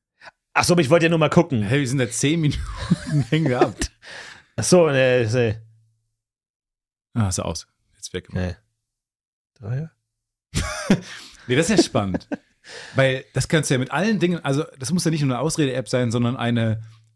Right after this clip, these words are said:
Speaker 2: wir nennen sie mal, ist jetzt unsere App, das Podcast-ufo.
Speaker 1: Okay.
Speaker 2: Ähm,
Speaker 1: Alles klar.
Speaker 2: die Sync, die Sync-App.
Speaker 1: Mhm.
Speaker 2: Ähm, wir synchronisieren uns.
Speaker 1: Die Ach du auch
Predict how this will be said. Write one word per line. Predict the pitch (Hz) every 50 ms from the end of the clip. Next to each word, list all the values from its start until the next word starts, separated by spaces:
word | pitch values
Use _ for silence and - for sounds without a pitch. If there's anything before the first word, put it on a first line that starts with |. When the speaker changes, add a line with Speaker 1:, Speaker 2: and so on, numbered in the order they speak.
| _ _
Speaker 2:
wir | - 185 175 160 147 151
nennen | 175 185
sie | 165 165
mal, | 151 139 135 131 123 120 - - _ _ _ _ _ _ _ _ _ _
ist | - -
jetzt | 110 -
unsere | 147 156 160 156 170
App, | 185 185 - - - - _ _ _ _ _
das | - -
Podcast-ufo. | - - 156 151 - - 165 147 - - 160 165 - - 170 190 170
Speaker 1:
Okay. | 139 127 - - - - - - _ _ _ _ _
Speaker 2:
Ähm, | - 123 123 117 117 117 110
Speaker 1:
Alles | 92 - - -
klar. | - 123 135 135
Speaker 2:
die | 135 135 139
Sync, | 135 - - 180 170 156 - - - _
die | 113 135
Sync-App. | 127 - 175 160 147 131 - - 98 95 - - - - - _ _ _ _ _ _ _
Speaker 1:
Mhm. | - - - 92 101 - _ _ _ _ _ _
Speaker 2:
Ähm, | - 110 110 110 110 113 113
wir | 123 147 143
synchronisieren | 139 151 - - 185 180 165 135 143 139 104 87
uns. | 82 73 71 - - - - -
Speaker 1:
Die | - -
Ach | - 139 -
du | - 180 -
auch | 196 202 139 -